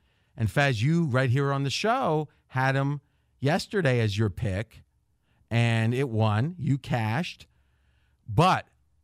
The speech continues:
I'm gonna make the case it's not as obvious as it seems, that maybe that's not the story. First off, turnovers. Now, here's what you need to know in the N F L.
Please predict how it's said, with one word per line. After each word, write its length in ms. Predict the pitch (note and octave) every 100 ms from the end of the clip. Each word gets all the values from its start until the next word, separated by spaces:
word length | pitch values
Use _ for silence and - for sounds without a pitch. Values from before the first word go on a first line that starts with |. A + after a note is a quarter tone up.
| _ _ -
I'm 120 | F#3
gonna 140 | C4
make 200 | A3 F3
the 80 | E3
case 360 | - D3+ D#3 C#3
it's 160 | -
not 320 | C#3+ C#3 C#3+ _ _ _ _ _ -
as 160 | A#2+
obvious 540 | B2 C3+ B2+ C3 A#2 B2
as 120 | A2+
it 100 | -
seems, 460 | - A#2+ A2 F#2
that 120 | A2 G#2
maybe 360 | C#3 D3+ D3+
that's 260 | C#3 C3+ -
not 320 | B2 A#2+ A#2
the 100 | G#2
story. 640 | - - G2 E2+ B1 G1+ - _ _ _ _
First 420 | - D#3+ D#3+ -
off, 260 | B2 G#2+ F#2+
turnovers. 840 | - D3+ C#3+ A2+ G2 D#2+ - - - _ _ _ _ _
Now, 60 | A2+
here's 260 | B2+ E3+ D3
what 160 | -
you 60 | C#3
need 140 | C#3
to 80 | B2+
know 160 | B2+ A#2+
in 60 |
the 100 | A2+
N 100 | A2
F 160 | G2 -
L. 320 | E2 G1+